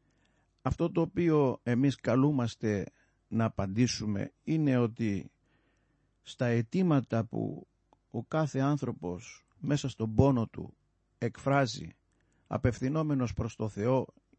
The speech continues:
προς την Παναγία ή προς ένα Άγιο,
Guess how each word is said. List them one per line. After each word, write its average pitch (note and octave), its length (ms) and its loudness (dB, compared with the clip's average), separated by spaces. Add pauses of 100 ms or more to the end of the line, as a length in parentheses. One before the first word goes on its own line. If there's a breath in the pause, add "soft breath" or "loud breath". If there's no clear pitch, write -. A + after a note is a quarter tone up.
(680)
προς A#2 160 -4
την A2+ 140 -6
Παναγία A#2 680 0 (300)
ή C#3+ 100 -2
προς C#3 280 -2
ένα C3 320 -2
Άγιο, A2 580 -4